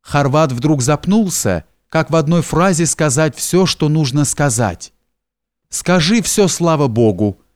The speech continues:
что надо княгине выздоравливать, что князь не беспокоится, потому что думает,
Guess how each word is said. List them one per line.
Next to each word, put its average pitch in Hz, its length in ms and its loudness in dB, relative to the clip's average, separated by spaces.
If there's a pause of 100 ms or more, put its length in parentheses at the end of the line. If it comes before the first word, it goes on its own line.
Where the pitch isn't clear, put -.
(360)
что - 240 -2
надо 165 240 2
княгине 165 420 2
выздоравливать, 143 920 0 (240)
что - 240 -2
князь 165 380 0
не 160 80 2
беспокоится, 147 960 0 (180)
потому 180 320 0
что 175 220 0
думает, 196 580 2